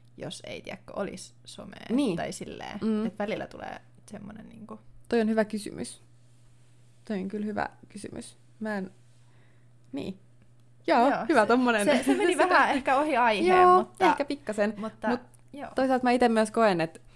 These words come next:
Speaker 2: kun mulla siis on, mä oon tehnyt mun valokuville oman Insta-tilin, joten tota, öm, mut mä koen, että se on myös mulle semmonen helppo portfoliopaikka. Tai siis tavallaan
Speaker 1: Mm,
Speaker 2: niinku
Speaker 1: totta.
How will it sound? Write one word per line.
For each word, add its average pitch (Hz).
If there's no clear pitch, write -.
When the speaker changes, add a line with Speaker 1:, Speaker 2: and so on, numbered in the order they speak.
Speaker 2:
kun 175
mulla 175
siis 165
on, 160
mä 156
oon 143
tehnyt 160
mun 139
valokuville 165
oman 190
Insta-tilin, 208
joten 156
tota, -
öm, 160
mut 185
mä 214
koen, 233
että 208
se 214
on 208
myös 208
mulle 214
semmonen 185
helppo 196
portfoliopaikka. -
Tai 202
siis 190
tavallaan 208
Speaker 1:
Mm, -
Speaker 2:
niinku 180
Speaker 1:
totta. 185